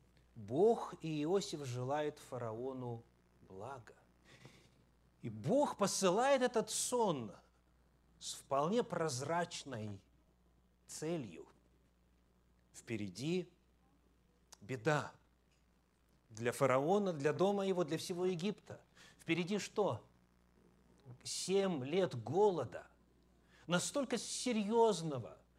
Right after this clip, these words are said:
что не видно будет и не помнится будет все изобилие, которое будет предшествовать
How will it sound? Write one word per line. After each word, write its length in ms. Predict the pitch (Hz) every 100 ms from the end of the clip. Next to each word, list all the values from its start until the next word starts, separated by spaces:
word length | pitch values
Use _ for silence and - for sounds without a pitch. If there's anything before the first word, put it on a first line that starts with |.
| - - - -
что 400 | - - - 226
не 260 | 214 233
видно 840 | 226 185 175 175 175 254 269 262 269
будет 360 | 240 262 233 -
и 140 | 233
не 120 | 247
помнится 760 | - - 277 277 254 226 - 226
будет 600 | 190 247 262 208 240 -
все 360 | - - 240 233
изобилие, 760 | 190 214 190 254 269 240 220
которое 720 | 208 196 190 - 208 202 196 180
будет 300 | 190 185 185
предшествовать 1120 | 185 - - 139 - 170 156 143 - -